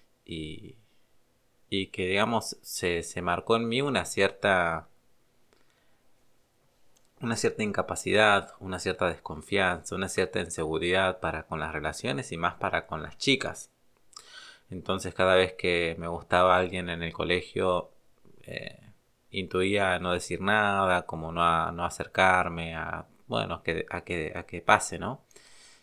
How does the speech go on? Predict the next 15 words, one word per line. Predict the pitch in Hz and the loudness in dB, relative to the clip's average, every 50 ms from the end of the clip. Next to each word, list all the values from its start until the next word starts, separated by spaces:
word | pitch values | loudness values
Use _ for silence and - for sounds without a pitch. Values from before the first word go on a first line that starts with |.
| _ _ - | _ _ -10
Incluso | 101 92 82 - 101 101 98 107 | -8 -6 -2 0 0 0 2 0
así, | 98 - - - 107 117 120 120 - - _ _ _ _ _ _ _ _ _ _ - - _ - - | 0 0 0 0 2 2 2 0 -2 -6 _ _ _ _ _ _ _ _ _ _ -20 -20 _ -12 -8
eh, | 92 90 85 87 | -8 -6 -4 -4
había | 90 92 95 92 95 98 | -2 -2 0 2 2 2
una, | 95 95 90 87 85 85 85 | 4 4 4 4 2 2 0
una | 92 95 95 92 | -2 -2 -2 -2
chica | - - 98 98 104 95 | -2 -2 0 0 -2 -2
que | - 92 82 | -2 -2 -2
más | 90 92 90 - - | 0 -2 -2 0 0
adulto, | 92 95 107 113 117 110 101 92 - 101 104 104 | 0 2 2 2 2 0 0 -2 -2 -2 -2 -2
más | 90 87 92 92 - - | -2 -2 -4 -4 -4 -6
en, | 92 85 85 82 80 78 80 - _ - _ _ _ _ _ _ _ _ _ _ - | -6 -6 -6 -8 -10 -14 -16 -20 _ -20 _ _ _ _ _ _ _ _ _ _ -12
en | 87 85 82 | -8 -6 -6
el | 82 80 | -6 -6
secundario, | - - 87 85 85 87 92 98 107 113 120 117 107 101 101 101 107 120 - - | -4 -2 -2 -2 -2 -4 -2 2 6 6 8 8 6 4 2 0 0 -2 -4 -8